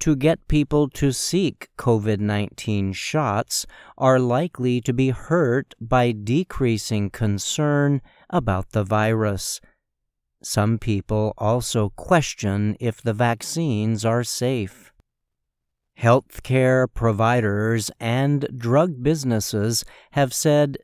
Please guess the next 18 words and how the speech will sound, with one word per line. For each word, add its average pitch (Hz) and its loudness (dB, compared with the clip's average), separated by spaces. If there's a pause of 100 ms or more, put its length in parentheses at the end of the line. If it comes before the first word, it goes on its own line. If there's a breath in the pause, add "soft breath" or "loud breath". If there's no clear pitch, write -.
they 143 0
plan 143 0
to 143 0
start 139 4
offering 113 0
the 120 2
new 123 2
covid 104 0
nineteen 101 -2
vaccine 120 0 (320 loud breath)
next 101 -2
month. 113 0 (880)
The 98 -2
vaccine 107 0
was 101 0
developed 104 -2
to 101 -2
fight 139 0